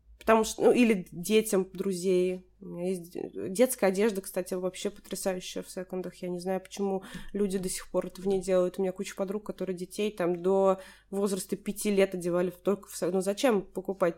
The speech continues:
если вот в секе, там вообще обалденное качество. Тот же H and M, тот же, тот же Zara детская, э,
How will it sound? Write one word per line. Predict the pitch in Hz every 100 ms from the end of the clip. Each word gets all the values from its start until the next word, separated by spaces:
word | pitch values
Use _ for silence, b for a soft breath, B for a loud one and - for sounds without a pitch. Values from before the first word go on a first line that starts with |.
| -
если | 185 185 180 - 185
вот | 196 180
в | -
секе, | - 247 -
там | 220 170 175
вообще | 190 190 196
обалденное | - 190 190 190 180
качество. | 175 240 330 - - 208 B B -
Тот | 254 208
же | 226
H | 214 220
and | 220 208
M, | 240 349 349 B B -
тот | - 220 202
же, | 190 196
тот | 233 214
же | 208
Zara | 185 247 302 240
детская, | 185 196 185 - 175 165 165 - -
э, | - 170